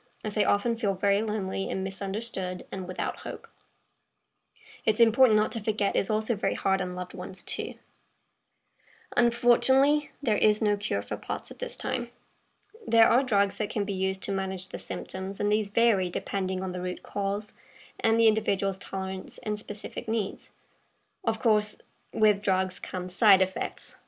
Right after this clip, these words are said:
so it can be a balancing act to know which is the worst of the two evils.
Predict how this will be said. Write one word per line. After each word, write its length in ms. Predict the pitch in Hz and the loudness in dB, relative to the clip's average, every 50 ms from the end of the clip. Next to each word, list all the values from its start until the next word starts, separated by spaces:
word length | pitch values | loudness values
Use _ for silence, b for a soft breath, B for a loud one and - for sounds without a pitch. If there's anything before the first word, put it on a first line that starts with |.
| _ _ - | _ _ -6
so 200 | - - 233 220 | 0 2 4 4
it 120 | - - | 4 2
can 240 | - 277 285 277 262 | 0 0 0 0 2
be 120 | 247 233 | 2 2
a 40 | 220 | 2
balancing 520 | 226 233 226 214 202 202 202 - 196 196 | 2 2 2 2 0 0 -2 -2 0 0
act 180 | 196 185 - - | -2 -2 -4 -4
to 80 | - 214 | -2 0
know 240 | 202 202 196 196 | 0 2 2 2
which 240 | 185 190 202 196 - | 2 2 0 0 -2
is 100 | 196 185 | -4 -4
the 100 | - 202 | -4 -4
worst 340 | 175 180 190 196 196 - - | -2 0 0 0 -2 -2 -4
of 100 | 190 180 | -6 -4
the 80 | 196 190 | -4 -4
two 180 | - - 185 | -4 -4 -4
evils. 500 | - 220 233 - - - - 233 - - | -2 -2 -2 -2 -2 -4 -6 -6 -10 -12